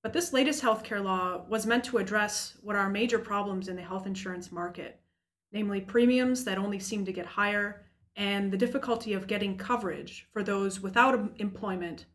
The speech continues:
or with pre-existing conditions. The law, which drastically changes the way that insurance is sold, I think reflects the way, or the suspicious way, that most people look at insurance companies today.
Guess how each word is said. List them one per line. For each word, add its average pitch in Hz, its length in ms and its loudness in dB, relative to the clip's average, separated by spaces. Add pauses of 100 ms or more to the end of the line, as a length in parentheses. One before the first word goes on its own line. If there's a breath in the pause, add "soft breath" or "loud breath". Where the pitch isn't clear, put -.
(140)
or 220 80 -2
with 202 360 4
pre-existing 190 640 -4
conditions. - 760 -14 (1200)
The 240 60 4
law, 233 400 6 (340)
which 233 260 0
drastically 226 520 4
changes 226 460 2
the 208 80 -2
way 208 280 2
that 196 180 -2
insurance 277 460 2
is 185 100 -6
sold, 175 560 -8
I 226 60 -12
think 285 200 -2
reflects 269 420 -2
the 240 100 -4
way, 220 440 0
or 196 60 -10
the 185 100 -8
suspicious 233 600 -4
way, 170 340 -6
that 196 180 -6
most 220 280 -6
people 190 440 -6
look 240 200 -2
at 175 100 -4
insurance 190 420 -6
companies - 520 -16
today. - 320 -20